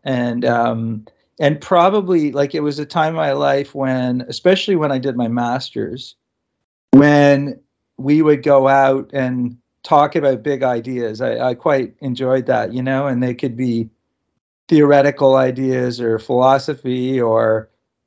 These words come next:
or politics or the environment, or, you know, it was full of thinking about the world and how it should be, and different ideas and different theories, and learning, learning about,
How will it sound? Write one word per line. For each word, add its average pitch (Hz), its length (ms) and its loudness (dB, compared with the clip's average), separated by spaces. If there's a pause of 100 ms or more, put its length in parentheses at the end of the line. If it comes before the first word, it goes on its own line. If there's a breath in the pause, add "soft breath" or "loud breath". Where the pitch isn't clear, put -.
(100)
or 123 320 4
politics 139 960 0
or 120 640 -4 (240)
the 131 100 0
environment, 135 920 0
or, 120 320 -2
you 135 140 -6
know, 127 220 0
it 131 100 -4
was 131 240 -4
full 160 320 2
of 135 380 0 (360)
thinking 180 560 -2
about 131 580 -2
the 139 100 -2
world 127 420 0
and 123 140 -6
how 127 180 -2
it 117 140 -6
should 120 400 -6 (420)
be, 139 400 2
and 113 200 -2
different 135 300 0
ideas 123 680 0
and 113 120 -6
different 127 300 -8
theories, 120 760 0
and 120 160 0
learning, 147 640 2
learning 139 380 -4
about, 127 440 0